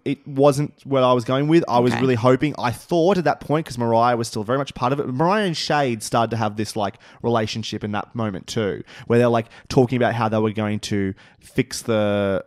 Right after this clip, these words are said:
Speaker 1: um, Cottonmouth's death and stuff like that. And I kinda liked that scheming and them sort of becoming a
Speaker 2: Mm-hmm.
Speaker 1: partnership
Speaker 2: I
Speaker 1: as
Speaker 2: wish
Speaker 1: well.
Speaker 2: Mariah had a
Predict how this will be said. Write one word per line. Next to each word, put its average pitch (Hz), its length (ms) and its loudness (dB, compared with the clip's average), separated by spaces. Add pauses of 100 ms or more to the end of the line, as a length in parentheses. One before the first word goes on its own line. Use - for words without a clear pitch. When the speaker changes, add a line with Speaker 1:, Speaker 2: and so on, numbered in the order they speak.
(140)
Speaker 1:
um, 98 600 -4
Cottonmouth's 110 460 -4
death 104 260 -6
and 104 80 -8
stuff - 240 -8
like 92 200 -6
that. 87 140 -4
And 104 80 -6
I 123 40 -4
kinda 131 300 -4
liked 117 320 0
that - 160 -4
scheming 104 540 -8
and 92 140 -8
them 101 220 -6
sort 110 220 -4
of 98 60 -8
becoming 98 280 -8
a - 40 -2
Speaker 2:
Mm-hmm. 202 120 0
Speaker 1:
partnership - 300 -4
Speaker 2:
I - 20 4
Speaker 1:
as 247 60 4
Speaker 2:
wish 302 160 2
Speaker 1:
well. - 100 2
Speaker 2:
Mariah 202 260 4
had 196 160 2
a 175 120 -2